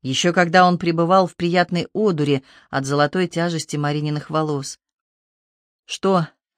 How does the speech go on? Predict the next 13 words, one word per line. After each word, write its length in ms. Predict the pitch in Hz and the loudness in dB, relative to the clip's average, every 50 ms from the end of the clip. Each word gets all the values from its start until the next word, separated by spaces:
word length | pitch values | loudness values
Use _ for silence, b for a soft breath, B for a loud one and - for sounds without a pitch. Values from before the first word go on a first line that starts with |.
| _ _ _ _ _ _ _ _ _ _ | _ _ _ _ _ _ _ _ _ _
настроение 720 | - 180 180 - - 180 180 185 214 226 220 214 202 196 | -6 -6 -6 0 2 2 4 4 4 4 4 4 4 4
одноцветное 720 | 190 175 170 180 175 - - 202 233 247 240 - 208 190 180 | 4 4 2 0 -2 -2 -2 0 0 0 0 0 0 0 0
у 80 | 165 | 0
тебя?» — 420 | 156 - 165 151 151 143 143 139 - - | 0 -2 0 2 2 2 2 0 -6 -12
бросив 440 | - 139 151 156 151 147 - 143 - | -10 -4 -2 -2 -2 -2 -4 -6 -6
на 60 | 156 | -4
него 220 | 151 151 151 151 | -4 -2 -2 -2
быстрый 340 | 147 139 151 147 - 147 147 | -2 -2 -4 -4 -4 -4 -4
взгляд, 300 | 135 127 123 156 160 160 | -4 -4 -2 -2 -2 -2
спросила 420 | - - 143 143 - - 147 143 143 | -2 -4 -6 -6 -4 -4 -4 -4 -4
мама. 360 | 147 147 147 139 139 139 143 _ _ _ _ _ _ _ _ _ _ _ _ _ _ _ _ _ | -2 -2 -2 -4 -4 -6 -8 _ _ _ _ _ _ _ _ _ _ _ _ _ _ _ _ _
«Ты 120 | - 185 170 | -6 -6 -6
помнишь», — 680 | - - 208 202 196 180 156 143 131 117 131 - - | -6 -4 -2 0 0 0 0 0 -2 -4 -6 -10 -14